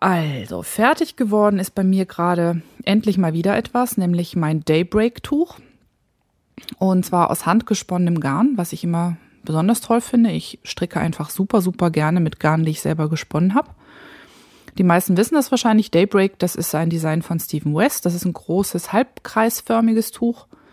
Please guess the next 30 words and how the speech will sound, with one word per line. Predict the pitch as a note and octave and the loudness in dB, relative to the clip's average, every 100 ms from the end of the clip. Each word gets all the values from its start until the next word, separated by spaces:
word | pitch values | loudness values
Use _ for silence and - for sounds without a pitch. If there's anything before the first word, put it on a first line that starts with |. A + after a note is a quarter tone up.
| _ _ _ _ - | _ _ _ _ -6
Das | F3 F3+ | -2 2
heißt, | F3 | 2
ob's | E3+ - | 0 -6
groß | - F#3 G3+ | 0 0 2
ist, | F3+ | -2
entscheidet | - E3+ F3+ E3+ - | -2 -2 0 -2 -4
eigentlich | D#3+ D#3 - | -6 -6 -4
jeder | D#3+ | -4
selber, | D3+ E3 G#3 G3+ | 0 0 2 2
weil | D#3+ | 2
man, | D#3 D3+ D#3+ D3+ - | 0 0 -4 -6 -16
ich | - | -6
glaub, | F#3+ | -4
es | F#3+ | -2
gibt | - - F3+ | -4 -4 0
Anleitung | F3+ E3+ E3+ | 2 2 0
für | - | -4
drei | D#3 - C#3+ | -8 -4 -6
Größen. | D3+ G3 A3+ D4+ C#4+ _ _ _ _ _ - - - - | -2 0 0 -2 -8 _ _ _ _ _ -20 -20 -20 -6
Und | G3 F#3+ | 0 2
das | F#3 | 2
ist | - | 0
im | F#3+ E3+ | 0 4
weitesten | D#3+ F3 F3 F3+ | 4 2 -2 -2
Sinne | E3 E3 D#3 | 0 -2 -4
zweifarbig. | - F3+ B3 - C#4+ C4 D4 | -2 0 0 0 0 0 -4
Es | G#3 - | -6 -8
beginnt | E3 F#3+ G3 G3 | -2 2 4 2
mit | F3+ | 0
einem | D3 D#3+ | 0 -2